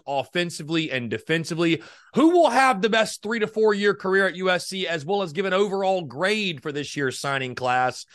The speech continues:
as well. Also, we're talking court cocks as South Carolina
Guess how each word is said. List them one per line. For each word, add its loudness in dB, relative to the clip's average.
as 0
well. 2
Also, 4
we're 4
talking 0
court 2
cocks 2
as -6
South 2
Carolina 0